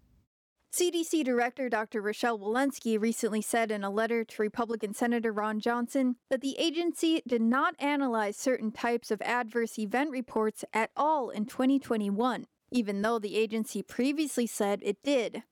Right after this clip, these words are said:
It goes back to a promise the C D C made earlier in the pandemic. The agency said it would perform a type of analysis called proportional reporting ratio, or P R R, on reports submitted to the Vaccine Adverse Event Reporting System.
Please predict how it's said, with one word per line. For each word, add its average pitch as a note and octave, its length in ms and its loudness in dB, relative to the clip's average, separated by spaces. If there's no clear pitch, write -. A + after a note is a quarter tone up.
It - 80 0
goes F4 280 2
back C#4 240 0
to C4 120 -2
a A3 80 0
promise C4+ 460 -2
the G#3 120 0
C G#3+ 200 -2
D G#3+ 100 2
C G#3+ 160 0
made A3 340 4
earlier D#4+ 420 2
in B3+ 160 4
the B3+ 60 2
pandemic. A3+ 760 -2
The A#3 120 4
agency A3+ 460 0
said A3+ 340 0
it G#3+ 120 2
would G#3 120 -2
perform A#3 540 0
a A3 60 -2
type C#4+ 340 -2
of C#4 140 0
analysis A#3+ 840 0
called A#3+ 220 0
proportional A3+ 680 -2
reporting B3+ 520 0
ratio, G#3+ 560 0
or G#3+ 120 0
P G#3+ 240 0
R G3+ 160 2
R, A#3+ 220 2
on C#4 120 4
reports D4 500 0
submitted C4 440 2
to - 120 -16
the A3 100 0
Vaccine B3+ 680 2
Adverse A#3 480 -2
Event G#3 380 -2
Reporting G3+ 480 -2
System. A#3+ 600 -2